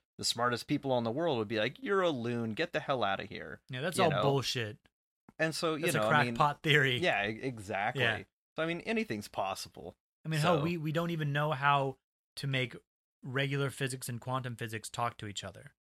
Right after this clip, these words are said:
Speaker 1: Yeah, and they're both very, very real.
Speaker 2: Yeah, so basically we don't know shit.
Speaker 1: <laughs>
Speaker 2: And so there's several ideas that we're going to cover today. They're all generally the same, so we'll just get into it.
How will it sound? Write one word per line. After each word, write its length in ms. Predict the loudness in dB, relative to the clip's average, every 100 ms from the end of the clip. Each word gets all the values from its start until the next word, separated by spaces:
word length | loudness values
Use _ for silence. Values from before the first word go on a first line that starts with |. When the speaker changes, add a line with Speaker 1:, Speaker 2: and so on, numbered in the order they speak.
| _ _ _
Speaker 1:
Yeah, 120 | -14 -14 -6
and 100 | -2
they're 80 | 0
both 220 | 2 0
very, 260 | 0 0 0
very 260 | 2 2
real. 380 | 0 -4 -6 -6
Speaker 2:
Yeah, 320 | 0 2 2 -2 -10
so 320 | -4 -2 -2 -8 _ _ _ -20 -20 _ _ _ _ _ _ _ 0
basically 360 | 2 2 2
we 120 | 4 4
don't 160 | 6
know 100 | 6
shit. 400 | 4 4 4 6
Speaker 1:
<laughs> 320 | 8 8 6 2 2 4 4 2 -2 -4
Speaker 2:
And 100 | -2
so 100 | 2
there's 220 | 4 4
several 380 | 4 4 6 4
ideas 580 | 2 0 0 -2 -6 -8
that 220 | -6 -4
we're 100 | -2
going 180 | -2 -2
to 240 | -2 -4 -4
cover 240 | -4 -4 -6
today. 240 | -4 -4
They're 180 | 0 2
all 240 | 2 0 -6 -8
generally 480 | -2 0 0 0 0
the 140 | -2 -2
same, 460 | -2 -4 -4 -8 -12 _ _ _ -6
so 160 | 0
we'll 120 | 0 0
just 120 | -2
get 120 | -2
into 200 | -2 -4
it. 140 | -6